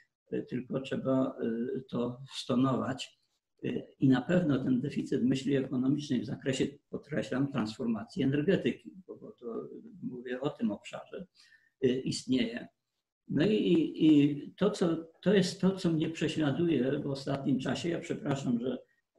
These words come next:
tak trochę, y, o-, osobiście traktuję, y, temat, y, bo jak to jest, i to jest właśnie do, do ekonomistów adresowane też pytanie,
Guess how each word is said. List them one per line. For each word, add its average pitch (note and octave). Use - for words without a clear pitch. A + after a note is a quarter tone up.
tak -
trochę, B2+
y, B2+
o-, -
osobiście -
traktuję, A#2+
y, B2+
temat, A#2+
y, -
bo -
jak G3
to A#3
jest, G3
i -
to G3
jest F3
właśnie C#3
do, C3
do B2+
ekonomistów C3
adresowane B2
też -
pytanie, B2+